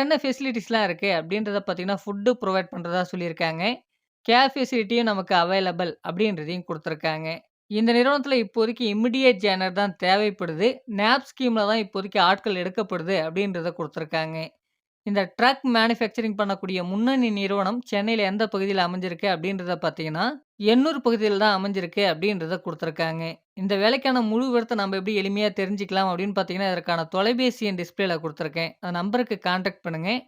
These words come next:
மற்ற விவரங்களை நீங்க அவங்கள்ட்ட தெளிவா கேட்டு தெரிஞ்சுக்கங்க. அவங்க கொடுக்கக்கூடிய தகவல் உங்களுக்கு உண்மையாக இருக்கும் பட்சத்துல, இந்த வேலைவாய்ப்பை நீங்க பயன்படுத்திக்கலாம்.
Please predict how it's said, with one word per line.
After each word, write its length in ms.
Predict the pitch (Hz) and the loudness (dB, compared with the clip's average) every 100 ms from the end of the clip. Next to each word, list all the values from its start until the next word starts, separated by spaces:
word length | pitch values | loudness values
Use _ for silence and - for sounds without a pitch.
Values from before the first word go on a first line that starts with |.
| _ _ _ _ - | _ _ _ _ -2
மற்ற 400 | 202 226 311 269 | 0 0 2 2
விவரங்களை 380 | 208 214 214 202 | 2 2 2 0
நீங்க 160 | 196 180 | -2 -2
அவங்கள்ட்ட 300 | 170 170 196 | -4 -6 -4
தெளிவா 320 | 190 190 196 | -2 0 0
கேட்டு 300 | 190 208 190 | 0 -2 -2
தெரிஞ்சுக்கங்க. 520 | 185 180 190 180 190 214 | -6 -4 -4 -6 -2 0
அவங்க 260 | 202 185 | 2 0
கொடுக்கக்கூடிய 560 | 175 214 233 - 202 180 170 | -2 -4 -2 -4 -2 -2 0
தகவல் 460 | 170 170 226 226 | 0 2 2 0
உங்களுக்கு 400 | 175 196 226 202 185 | -2 -2 0 -2 -2
உண்மையாக 380 | 196 208 214 208 | -2 0 0 0
இருக்கும் 280 | 170 175 160 | -4 -6 -6
பட்சத்துல, 420 | 160 170 156 165 226 254 _ _ _ _ - | -6 -8 -6 0 0 0 _ _ _ _ -6
இந்த 80 | 175 | -4
வேலைவாய்ப்பை 520 | 185 214 208 180 175 | 0 2 2 0 -4
நீங்க 220 | 170 165 160 | -4 -6 -4
பயன்படுத்திக்கலாம். 840 | 160 170 170 160 - 160 170 165 | -4 -4 -4 -6 -8 -6 -2 -4